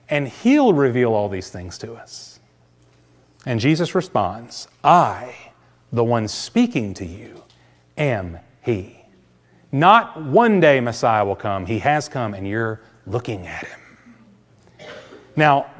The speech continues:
that first part of the story that we just summarized, it really just sets up the second half for us today at least. And this is our focus. I want you to look at what happens next. John chapter four, verse twenty-seven.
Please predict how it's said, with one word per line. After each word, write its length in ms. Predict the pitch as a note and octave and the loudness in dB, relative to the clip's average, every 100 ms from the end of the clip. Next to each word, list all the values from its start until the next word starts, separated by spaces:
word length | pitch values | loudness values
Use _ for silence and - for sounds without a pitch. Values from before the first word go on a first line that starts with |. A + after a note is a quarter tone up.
| B2+ | 2
that 280 | D3+ F#3+ - | 4 4 4
first 280 | G3 G3+ | 4 4
part 180 | F#3+ F3+ | 4 6
of 60 | C#3+ | 4
the 80 | B2+ | 2
story 260 | G3 G3+ | 6 6
that 100 | C3 | 6
we 120 | C3 | 2
just 180 | C#3+ D3+ | 2 0
summarized, 400 | G3 F3+ A#2+ A2 | 0 2 2 2
it 60 | C3 | 0
really 180 | A3 C#4 | 0 0
just 220 | C3 - | -2 -2
sets 180 | A#2+ C3+ | -4 -4
up 100 | C#3 | -6
the 60 | |
second 380 | - A#3 A3+ A#2+ | -4 -2 -2 -4
half 240 | G#2 F#2 | -8 -4
for 100 | - | 2
us 140 | E3 - | 2 0
today 280 | F#2+ G2 F#2+ | -4 -2 -2
at 80 | |
least. 460 | G2 F#2 A#2+ - - _ _ _ _ | -2 -4 -6 -12 -20 _ _ _ _
And 120 | C3 | 0
this 120 | D#3 G#3 | 0 2
is 100 | F3+ | 2
our 120 | F3 | 4
focus. 380 | C3 G2+ G#2 B2 | 2 -2 -2 -4
I 20 | |
want 160 | D#3+ | -2
you 60 | B3 | -2
to 60 | A#3 | -2
look 160 | C#3 | -2
at 60 | C#3 | -2
what 120 | C3+ | -4
happens 340 | C3 A#2+ C3+ | -6 -6 -8
next. 400 | A2 F2+ - - _ _ _ | -8 -10 -12 -20 _ _ _
John 280 | - A#2+ D#3 | -4 -2 0
chapter 320 | F3 F3 G3+ | 0 -2 -2
four, 480 | - A2+ G2 F#2+ F#2+ - _ _ _ A#2+ | -2 0 0 0 -4 -12 _ _ _ -2
verse 200 | A#2 - | -2 -2
twenty-seven. 800 | - A2 G#2+ - E2+ F#2+ G#2 | -4 -4 -4 -6 -8 -10 -16